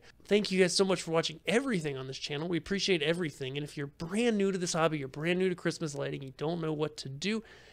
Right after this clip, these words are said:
head over to learn christmas lighting dot com and grab my free guide, The Four Things I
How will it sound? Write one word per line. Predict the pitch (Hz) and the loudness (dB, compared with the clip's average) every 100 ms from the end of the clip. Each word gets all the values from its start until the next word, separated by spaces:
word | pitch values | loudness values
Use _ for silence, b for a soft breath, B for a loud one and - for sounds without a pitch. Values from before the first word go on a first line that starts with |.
| B | B
head | 220 226 233 | 4 4 6
over | 202 202 196 | 4 4 0
to | - 147 | -2 -2
learn | 147 165 175 175 | 0 0 0 -2
christmas | 170 156 156 143 | -4 -4 -4 -4
lighting | 147 139 139 | -2 -2 -4
dot | 131 - | -8 -6
com | - 175 175 165 | -8 -4 -6 -6
and | 143 | -8
grab | 147 143 143 | -4 -4 -6
my | 127 | -12
free | - - 220 269 226 | -16 -12 -6 -4 -2
guide, | 180 165 180 - B B | -2 -2 -4 -6 B B
The | 147 | -14
Four | - 208 | -2 -2
Things | 180 175 | 0 -6
I | 143 | -6